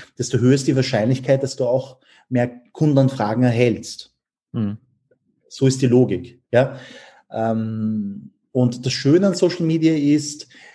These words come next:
Speaker 1: es ist so brutal ehrlich. Du bekommst sofort Feedback, ja. Also wenn du etwas postest und innerhalb von zwei Stunden reagiert niemand,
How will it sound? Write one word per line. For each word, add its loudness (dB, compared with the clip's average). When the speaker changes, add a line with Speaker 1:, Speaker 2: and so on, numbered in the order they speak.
Speaker 1:
es 2
ist -2
so 0
brutal 0
ehrlich. -2
Du -20
bekommst -4
sofort 0
Feedback, -8
ja. 4
Also -2
wenn 4
du 4
etwas -4
postest -2
und -6
innerhalb 4
von -2
zwei -4
Stunden -4
reagiert 0
niemand, -2